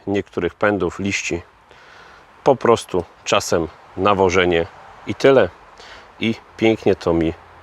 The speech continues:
plonuje. Nie zapylam tego, nie obrywam pier-, pierwszego owocu, tak jak to robię w przypadku papryk.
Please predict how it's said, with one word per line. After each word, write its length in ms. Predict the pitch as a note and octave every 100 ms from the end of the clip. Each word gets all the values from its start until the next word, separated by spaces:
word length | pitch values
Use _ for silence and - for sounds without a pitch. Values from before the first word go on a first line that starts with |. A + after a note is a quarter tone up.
| - -
plonuje. 500 | - G#2+ G#2+ G#2 F#2
Nie 180 | F#2+ C3
zapylam 460 | B2+ B2 C3+ A#2+ A2
tego, 400 | - G#2 G2+ G2 - - -
nie 180 | A#2
obrywam 400 | A#2+ A2+ A2+ G#2+
pier-, 380 | G2+ A#2 G2 F#2+ -
pierwszego 580 | A#2 G#2 - G2+ G#2 F#2+ - - - -
owocu, 600 | A#2 A#2+ A#2 B2 B2 A2+
tak 120 | A#2+
jak 120 | A2
to 120 | - A2
robię 240 | G#2+ G#2
w 60 | -
przypadku 540 | - - A#2+ - -
papryk. 520 | - A2 - G#2 -